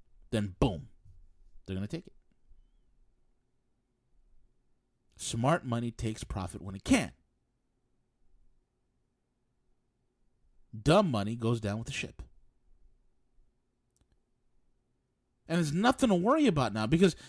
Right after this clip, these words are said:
even if you didn't take profit yesterday, a great deal of people did, and they've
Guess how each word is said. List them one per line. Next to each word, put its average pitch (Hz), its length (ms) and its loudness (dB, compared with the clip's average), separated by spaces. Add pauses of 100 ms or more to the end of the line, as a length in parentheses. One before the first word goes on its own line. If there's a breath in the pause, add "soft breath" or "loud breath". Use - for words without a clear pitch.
(220 loud breath)
even 285 300 8
if 262 120 0
you 240 80 2
didn't 240 380 6
take 196 240 2
profit 160 400 0
yesterday, 120 640 0 (1040)
a 117 60 -6
great 127 280 0
deal 135 140 4
of 110 80 0
people 98 260 0
did, 107 180 0
and 113 80 -2
they've 104 160 -2